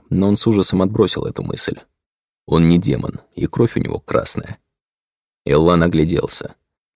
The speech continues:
Его лошадь с разорванной шеей была мертва.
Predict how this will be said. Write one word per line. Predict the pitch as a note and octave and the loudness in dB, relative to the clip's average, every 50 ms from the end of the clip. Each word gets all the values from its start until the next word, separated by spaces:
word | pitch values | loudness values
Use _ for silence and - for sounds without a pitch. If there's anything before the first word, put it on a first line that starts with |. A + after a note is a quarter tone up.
| _ _ | _ _
Его | - - D2 F2 A2 | -4 0 2 4 4
лошадь | B2+ B2 C3+ B2+ - B2 G#2+ | 4 4 4 2 2 2 0
с | - - | 2 2
разорванной | G#2+ G#2+ G#2+ A2+ A2+ G#2+ A2 G#2+ G2 | 2 4 4 4 4 6 4 4 4
шеей | F#2 - - A2 G#2 G2 | 2 2 2 4 4 4
была | G2 F#2 F2 F2 E2 | 4 2 2 4 4
мертва. | F2 F2 F2 - - - - - - - | 2 2 0 -2 -4 -6 -8 -8 -8 -10